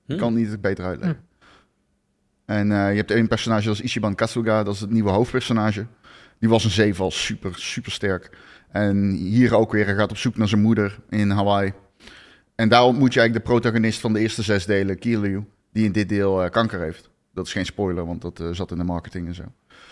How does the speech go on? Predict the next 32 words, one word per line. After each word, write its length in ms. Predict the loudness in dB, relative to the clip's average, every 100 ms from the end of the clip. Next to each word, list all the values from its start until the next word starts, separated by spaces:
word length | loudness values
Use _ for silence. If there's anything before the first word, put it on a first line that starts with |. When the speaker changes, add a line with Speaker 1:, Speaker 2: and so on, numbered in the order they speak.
| -20 -20 _ _
Speaker 2:
Ehm, 640 | 4 6 8 8 6 4 0
en 440 | -2 0 2 0 -2
zeg 180 | -6 0
maar, 300 | 2 4 0 -6 _ _ _
Ichiban 300 | -8 0 2
Kasuga 440 | 4 2 2 4 4
is 260 | 2 -2 -8
het 380 | -8 -6 -6 -6
hart 380 | -2 2 2 4
en 120 | 4
ziel 200 | 4 4
van 120 | 4
deze 240 | 4 4
game. 340 | 4 4 2 -2 -10 _ -2
Hij 160 | 0
is 100 | 2
niet 120 | 2
heel 160 | 4 2
slim, 320 | 4 2 2
weet 200 | -2 -8
je 60 | -12
wel. 240 | -12 -16 -20 -20 _
En 160 | -6 -4
Kiryu 540 | 0 2 4 4 4 0
Speaker 1:
<laughs> 180 | 0 0
Speaker 2:
is 160 | 0 -2
misschien 380 | -6 -2 0 2
niet 320 | 2 0 -2
de 80 | 2
meest 260 | 2 0 2
warme 340 | 4 4 2
persoonlijkheid, 840 | 0 0 0 0 0 0 -2 -8